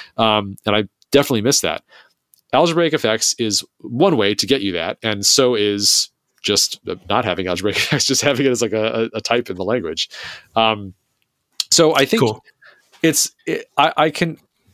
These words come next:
Speaker 1: kind of put myself in the shoes of someone who, like, you know, before I used Elm or Haskell or anything like that, um,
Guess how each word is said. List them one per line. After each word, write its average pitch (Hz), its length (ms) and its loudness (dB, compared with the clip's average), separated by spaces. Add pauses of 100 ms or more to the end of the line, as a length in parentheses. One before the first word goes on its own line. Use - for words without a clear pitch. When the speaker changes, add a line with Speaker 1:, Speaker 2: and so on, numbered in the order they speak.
(140)
Speaker 1:
kind - 240 0
of 151 120 -4
put 175 140 0
myself 139 260 2
in 131 40 -8
the 110 80 -2
shoes 147 240 0
of 101 100 -2
someone 113 380 -2
who, 107 160 -2
like, 98 360 0
you 104 60 -8
know, 92 60 -4
before 131 340 2
I 117 120 4 (160)
used 98 340 -2
Elm 95 200 -2
or 92 80 -6
Haskell 90 320 -4
or - 20 -4
anything 90 160 -8
like 85 160 -8
that, 82 240 -4 (360)
um, 104 420 0